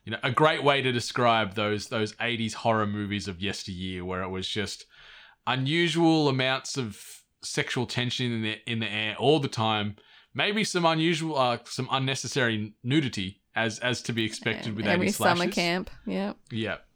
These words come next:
Speaker 1: Always, always a, a boob or two popping out in those, <laughs> in those eighties slashers for, for one reason or another.
Speaker 2: Mm.
Speaker 1: And, uh, yeah, plenty of deaths. So, uh,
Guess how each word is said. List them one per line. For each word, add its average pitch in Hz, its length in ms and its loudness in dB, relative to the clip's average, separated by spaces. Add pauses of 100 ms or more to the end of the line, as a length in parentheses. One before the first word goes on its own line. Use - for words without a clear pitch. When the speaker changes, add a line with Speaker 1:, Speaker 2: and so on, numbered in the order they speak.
(600)
Speaker 1:
Always, 131 340 6
always 127 340 4
a, 107 160 0
a 113 60 -2
boob 110 340 0
or 107 100 0
two 107 220 -2
popping 113 320 0
out 104 180 0
in 101 140 -4
those, 98 320 -2 (260)
<laughs> - 240 -20
in 131 180 0
those 135 200 2
eighties 123 340 2
slashers 113 440 0
for, 107 240 -2
for 117 160 -2
one 113 160 2
reason 113 280 0
or 113 120 2
another. 113 320 2 (140)
Speaker 2:
Mm. - 420 -4
Speaker 1:
And, 135 240 -2
uh, 139 180 6
yeah, 143 180 2
plenty 151 300 0
of 120 80 0
deaths. 120 320 0
So, 107 380 0
uh, 110 340 6